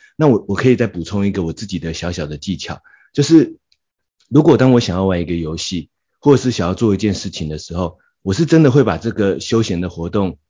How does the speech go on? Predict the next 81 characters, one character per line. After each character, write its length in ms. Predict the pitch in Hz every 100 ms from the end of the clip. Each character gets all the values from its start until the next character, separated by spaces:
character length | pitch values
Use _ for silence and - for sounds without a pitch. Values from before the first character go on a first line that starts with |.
| _
写 220 | - - 82
在 160 | 117
我 140 | 95 85
那 120 | 92
一 40 |
天 160 | 95 87
的 80 | 85
待 160 | 92
办 180 | 87 82
清 220 | - 78
单 180 | 71 73
的。 140 | 76 _ _ _ _ _
那 100 | 185
写 120 | 147
在 80 | 139
待 140 | 175
办 140 | 165 156
清 140 | 156
单 140 | 151
的 60 | 135
意 100 | 160
思 160 | - 107
就 140 | 131
是 60 | 123
说， 160 | 123
不 100 | 104
是 100 | 120
我 120 | 123
要 40 | 95
做 160 | 113
那 60 | 110 110
件 120 | 101
事 140 | 101
情， 260 | - 73 -
而 100 | 110
是 100 | 156
我 80 | 123
会 100 | 117
在 120 | 131
待 120 | 131
办 140 | 120 110
清 140 | 117
单 140 | 113
上 140 | 110 113
写 220 | - 78
一 60 | 85
个 80 |
行 260 | 92 - 82
动， 220 | 104 90 _ _ _ _ _ _ _
告 180 | - 147
诉 200 | 120 135
我 120 | 104
自 120 | 78 107
己 240 | 98 73
这 100 | -
件 180 | 110 113
事 140 | 107 107
情 260 | - 85
我 100 | 80
的 120 | 73
截 240 | 80 85 82
止 180 | - 85
点 220 | 78 71
是 140 | -
什 120 | 80
么。 60 | 71 - _ _ _ _ _ _ _ _
就 100 | 160
是， 200 | 156 175
就 160 | - 196
像 220 | 202 135
我 40 |
们 120 | 104
要 100 | 123
每 140 | 117 92
天 100 | 127
要 80 | 127
做 160 | 135
一 40 | 107
个 80 |
任 220 | 104 117 117
务， 220 | 110